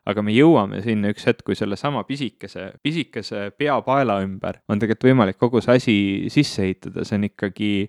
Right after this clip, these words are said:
võimas, kui sa kõnnid mööda tuba ringi, sa näed oma tavalist tuba ja siis siin on järsku mingisugune digitaalne objekt, millega sa saad mängida või mida sa sa-, millega sa saad, no ükskõik mida teha, et nad just seal näitasidki, et sa võid omale valida ikea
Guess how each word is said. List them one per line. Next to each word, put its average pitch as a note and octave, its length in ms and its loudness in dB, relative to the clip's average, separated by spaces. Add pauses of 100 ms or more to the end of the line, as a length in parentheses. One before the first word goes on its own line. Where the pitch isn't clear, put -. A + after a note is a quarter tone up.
võimas, B2+ 480 4
kui - 140 -12
sa G#2 80 -6
kõnnid D#3 400 0
mööda G2+ 240 -10
tuba D#3 280 0
ringi, A#2 280 -4
sa A2 160 -10
näed C#3+ 280 -2
oma G2+ 200 -10
tavalist C#3+ 460 -4
tuba F3 260 4 (160)
ja A2 160 -4
siis C3+ 160 0
siin A#2 160 -2
on A2+ 120 -2
järsku C3+ 360 -4
mingisugune G#2+ 540 -6
digitaalne A2 600 0
objekt, A#2+ 380 -2
millega G2 320 -4
sa G#2+ 100 -12
saad G2+ 220 -6
mängida A#2+ 560 -2
või G#2 160 -6
mida G#2+ 200 -8
sa G2 140 -18
sa-, G2 140 -16
millega G#2+ 340 -8
sa - 160 -18
saad, G#2+ 440 -2
no B2 160 -4
ükskõik - 320 0
mida G#2 200 0
teha, A2+ 300 2
et F#2+ 100 -10
nad G2+ 160 -4
just G#2 160 -8
seal A2+ 140 -2
näitasidki, A2 560 -6
et - 80 -10
sa A2+ 160 -6
võid G#2+ 240 -2
omale A#2 580 -4
valida B2+ 380 0
ikea B2+ 320 0